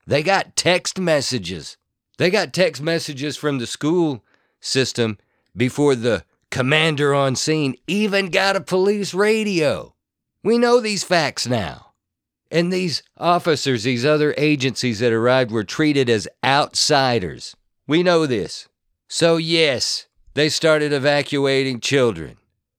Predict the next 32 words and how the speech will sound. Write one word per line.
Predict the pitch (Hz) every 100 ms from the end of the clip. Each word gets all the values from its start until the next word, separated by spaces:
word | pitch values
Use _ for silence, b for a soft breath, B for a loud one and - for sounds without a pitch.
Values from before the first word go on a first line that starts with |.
| _ _ _ -
And | 170
I'm | 170
talking | 175 180 151
about | 170 156
D | 131 160
P | 156 170 151
S | 151 143
officers, | 151 143 143 123 156 156 b b b
game | 90 127 135 139
wardens, | 135 135 135 170 - _ _ -
customs, | 135 120 - 143 175 b b
an | - 101
ice | - 139 139 127 -
agent, | 135 131 117 151 - b b
some | - 113 90
deputies. | 131 127 131 131 165 - _ _ _ _ _ _ _ _ _ _ _ -
Gets | 175 -
out | 185 147
to | 151
the | 123
public, | 110 220 247 180 156
of | 143 110
course, | - 135 127 -
that | 123 101
they | 147
went | 143 139 131
in | 127 117
to | 98 - b b -
rescue | 131 123 - 120
their | 107 107
own | 131 127 110
children. | - 143 131 92 76